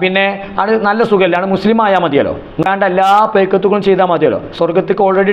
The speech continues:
ടിക്കറ്റോടെ കിട്ടിക്കല്ലേ. എന്നാ പിന്നെ ഇവിടെ നന്മ ചെയ്യാനും ആ കൊ-, ആ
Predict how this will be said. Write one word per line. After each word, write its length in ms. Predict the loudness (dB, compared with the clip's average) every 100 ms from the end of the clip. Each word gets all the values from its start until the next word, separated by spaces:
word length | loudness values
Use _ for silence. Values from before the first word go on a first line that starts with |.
| -2
ടിക്കറ്റോടെ 400 | -2 0 0 0
കിട്ടിക്കല്ലേ. 500 | -2 -2 0 0 0 -4 -12 -18 -20 -20 -6
എന്നാ 100 | -4 -2
പിന്നെ 140 | -2 -2 -4 -10 -4
ഇവിടെ 160 | -2 0
നന്മ 200 | 0 0 0
ചെയ്യാനും 380 | 2 2 0 -4 -8 -8 -4
ആ 40 | -2
കൊ-, 140 |
ആ 20 | 0